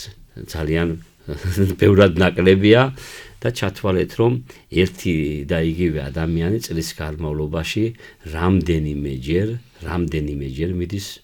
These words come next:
მუზეუმში და ჩვენ, ჩვენი რეგიონისთვის და ზოგადად ჩვენი მუნიციპალიტეტისთვის რომ ყოფილიყო მორგებული და რაღაცნაირად რომ, ე, ეს არ ყოფილიყო მხოლოდ ერთხელ, ე,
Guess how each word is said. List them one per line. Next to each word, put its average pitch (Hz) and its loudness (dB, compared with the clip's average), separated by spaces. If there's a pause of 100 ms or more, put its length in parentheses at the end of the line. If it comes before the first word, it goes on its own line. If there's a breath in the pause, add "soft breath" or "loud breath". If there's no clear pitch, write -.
მუზეუმში 101 0 (640 loud breath)
და 104 -2 (680 loud breath)
ჩვენ, 104 2 (320 soft breath)
ჩვენი 135 2
რეგიონისთვის 80 0
და 113 -4
ზოგადად 82 -4
ჩვენი 101 -4
მუნიციპალიტეტისთვის 76 -4 (460 loud breath)
რომ 117 4
ყოფილიყო 82 -2
მორგებული 80 0 (440 loud breath)
და - -10
რაღაცნაირად 95 0
რომ, 85 -2
ე, 78 -6 (840 loud breath)
ეს 135 -2
არ 120 2
ყოფილიყო 127 0
მხოლოდ 90 2 (380 soft breath)
ერთხელ, 110 4
ე, - -6